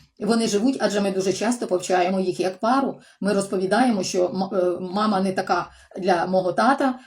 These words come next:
або тато не такий для моєї мами. А чому ти живеш з ним, а чому ти там терпиш, він не такий? Це не наша участь. Ми дивимося зразу на себе, а де я там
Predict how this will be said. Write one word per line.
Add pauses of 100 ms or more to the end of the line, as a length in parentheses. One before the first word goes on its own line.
(120)
або
тато
не
такий
для
моєї
мами.
А
чому
ти
живеш
з
ним,
а
чому
ти
там
терпиш,
він
не
такий? (200)
Це
не
наша
участь. (320)
Ми
дивимося
зразу
на
себе,
а
де
я
там